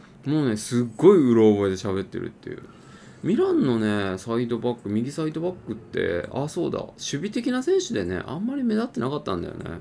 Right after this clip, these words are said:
うん。昔からイタリアって右サイドバックは守備的で、左サイドバックは攻撃的にっていうのがあって、えーっと、八十年代のファッケッティか。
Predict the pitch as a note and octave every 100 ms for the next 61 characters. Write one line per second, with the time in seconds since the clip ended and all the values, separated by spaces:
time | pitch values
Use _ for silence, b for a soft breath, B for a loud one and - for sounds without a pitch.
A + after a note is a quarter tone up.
0 | - F#2+ E2+ D2 - - - - - -
1 | - - - - - B B B B B
2 | C3 - G3 - G3 F#3+ F#3 F#3 F3+ F3+
3 | - G2+ G#2+ B2 C3+ C3 C3+ D3 D3+ G#2
4 | F2+ G2 E2+ D#2+ E2+ - F2+ F#2 A#2+ D3
5 | D3+ E3 E3 F3 G3 A#2+ F#2 G2 F2+ F2
6 | - F#2 F#2+ F#2+ F#2 F#2 F#2 F2+ E2 -
7 | - F2+ F2 E2+ - B B B B B
8 | B A#2+ A#2 A#2+ A#2+ A#2+ A2+ A2 G#2+ G#2+
9 | G2+ G2 - - G2 F#2+ F#2 F2+ F2 F2
10 | A#2+ - D#3 E3 E3+ E3 E3 C3 - -
11 | G1+ - - C#3+ - A#3 A3 - - -